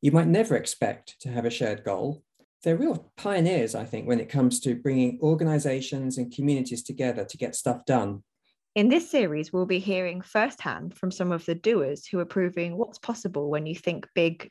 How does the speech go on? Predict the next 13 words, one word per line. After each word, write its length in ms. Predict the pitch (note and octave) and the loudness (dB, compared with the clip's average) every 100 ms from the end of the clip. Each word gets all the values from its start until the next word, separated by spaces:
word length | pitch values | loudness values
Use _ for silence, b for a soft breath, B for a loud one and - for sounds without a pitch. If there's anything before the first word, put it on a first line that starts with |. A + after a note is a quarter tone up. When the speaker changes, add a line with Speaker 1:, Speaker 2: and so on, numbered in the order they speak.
| - | 0
Speaker 2:
locally. 600 | G3+ B3+ - A2+ A2+ - b b b b | 0 2 -2 -6 -8 -12 b b b b
We 80 | G#3 | 6
will 100 | F#3+ | 6
chat 220 | F#3+ A3 | 4 0
about 240 | G#3+ F#3+ F#3 | 2 2 2
some 160 | A#3+ | -4
of 80 | C#4 | -4
the 60 | - | -2
things 360 | E3 D3+ D#3+ | -2 -2 -6
that 80 | - | 0
others 440 | F3+ F3+ F3 - - | 4 4 2 -4 -8
typically 400 | C4+ A3+ G#3 D#3+ | -4 -2 0 0
overlook, 600 | E3 F3 G3+ B2+ - | 2 2 2 0 -6